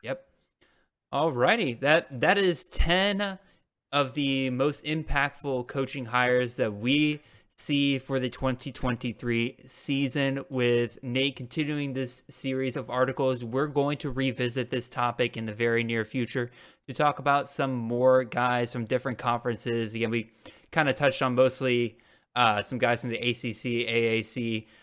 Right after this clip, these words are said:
um, things like that. But we'll, we'll be back with this. We'll be hitting on more of those guys. You guys seem to love content like this. Again, this is what I love to hear from you guys. You D M me, you let me know, "Hey,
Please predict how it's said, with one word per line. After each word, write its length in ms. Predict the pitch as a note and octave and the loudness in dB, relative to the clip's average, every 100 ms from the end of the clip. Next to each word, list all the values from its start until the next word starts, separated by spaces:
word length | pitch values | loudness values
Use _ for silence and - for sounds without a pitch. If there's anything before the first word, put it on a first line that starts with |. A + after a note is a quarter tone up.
| _ - | _ 0
um, 400 | A#2+ G#2 G#2 G#2 | 2 4 2 -4
things 260 | - B2+ B2+ | -2 -2 0
like 160 | A#2+ | 2
that. 180 | B2+ A#2+ | 2 4
But 100 | A#2 | 2
we'll, 220 | B2 D3+ | 4 2
we'll 300 | D3+ C3+ F3+ | 4 4 4
be 160 | C#3+ D3 | 4 2
back 320 | C#3+ C#3 C#3 | 4 4 2
with 120 | C#3 | 0
this. 240 | C3 B2+ C3+ | 0 0 0
We'll 120 | A#2+ | -2
be 120 | A#2+ | -2
hitting 240 | B2+ B2+ | 0 0
on 140 | A#2 A2+ | 0 0
more 140 | A#2 | 0
of 60 | A2+ | 0
those 160 | A2+ | 0
guys. 440 | B2 A2+ A#2 A2 A#2+ | 2 2 2 -2 -6
You 140 | C#3 | -2
guys 400 | C#3 C#3 C3+ B2+ | 0 2 2 0
seem 180 | - C#3 | -4 -6
to 120 | C3 A#2+ | -2 -2
love 460 | A2 A#2 B2+ A#2+ | 0 2 2 0
content 500 | - A#2+ B2 C3 C3 | -4 -2 -2 -6 -4
like 240 | B2+ A#2 - | -4 -4 -2
this. 260 | D3 E3 | -2 -2
Again, 280 | C3 D3 A#2+ _ - - _ _ _ _ | -2 -2 -4 _ -20 -20 _ _ _ _
this 100 | C#3 | -14
is 40 | B2+ | -2
what 160 | C3+ | 2
I 100 | C3+ | 4
love 240 | C3 C3+ C3 | 4 2 0
to 100 | C3+ | -2
hear 160 | B2+ | -4
from 160 | A2+ A2 | -4 -4
you 100 | A2 | -2
guys. 300 | A#2 G#2 F#2+ | -2 -4 -6
You 80 | G#2+ | -8
D 280 | C#3 D#3+ D3 | -4 0 2
M 200 | C#3+ C#3 | 0 -2
me, 300 | C#3 C3+ - | -4 -4 -4
you 140 | B2+ | -4
let 220 | A#2+ D3 | 0 0
me 120 | D3+ C#3 | 0 -2
know, 360 | C3 C3 C3 | 0 2 2
"Hey, 480 | A#2+ C#3+ C3+ C3 | 2 0 2 0